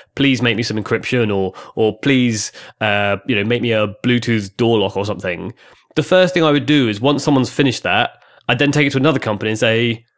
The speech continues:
"Hack this," and, and at least get, you know, the most obvious things out of the way. And I know it depends on which company you go to to try and do the hacking as to how good they are or how nefarious they are, if you will.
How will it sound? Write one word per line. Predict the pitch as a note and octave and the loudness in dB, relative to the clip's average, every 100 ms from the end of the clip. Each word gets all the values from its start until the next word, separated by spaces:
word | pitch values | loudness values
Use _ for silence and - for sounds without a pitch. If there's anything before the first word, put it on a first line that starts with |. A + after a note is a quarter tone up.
| _ - | _ -6
"Hack | - B2 | -2 -2
this," | - G2+ - - - _ _ _ _ | -2 -2 -2 -8 -16 _ _ _ _
and, | C#3+ C3+ C3 B2+ - - | 0 2 2 -2 -6 -2
and | C#3 | 0
at | C#3+ | 0
least | D#3+ G3+ G3 - | 2 0 0 0
get, | B2+ | 0
you | C#3 | 2
know, | A#2+ | 0
the | A#2 | 0
most | B2+ A#2+ - | 0 -2 -2
obvious | B2+ A2+ A#2 | -2 0 -2
things | - A#2+ A#2 | 0 0 0
out | |
of | G#2 | 0
the | A2+ | 0
way. | A#2 A2+ A2+ | 0 0 -2
And | A2+ A#2+ | -2 -2
I | C3+ | 2
know | C#3+ D3+ | 2 2
it | B2 | 0
depends | B2 B2+ B2 A#2+ | -2 0 0 2
on | A2+ A2 G#2+ G2+ _ - | 2 0 -4 -6 _ -16
which | G#2+ A#2+ - - | -2 -2 -2 -6
company | A#2+ A2 A2 | -4 -4 -2
you | G#2+ | -2
go | G#2 G#2+ | 0 0
to | G#2+ - G#2 | 0 -4 -6
to | - | -6
try | - A2 G2+ | -4 -2 -2
and | G2 | -4
do | A#2+ A#2 | -2 -2
the | G#2+ | -2
hacking | F#2+ A#2 - F#2 G#2+ A#2 - - _ - - | -2 -4 -4 -4 -6 -8 -14 -20 _ -10 -6
as | A2+ | -4
to | A2 | -2
how | A2 G#2 | 0 0
good | G2 A#2 G#2 | 0 -2 0
they | G#2 | 0
are | G#2 G#2+ G2 | 2 2 0
or | F#2+ | -2
how | A2+ G2+ F#2+ F#2+ F#2 _ - - | -2 -2 -2 -4 -8 _ -20 -16
nefarious | - A2 - B2 B2 G#2+ G2+ | -12 -10 -2 0 2 0 -2
they | - G2 | -2 -2
are, | F#2+ | -2
if | F#2 | -2
you | G#2 | -4
will. | G2 E2 B2 | -4 -4 -8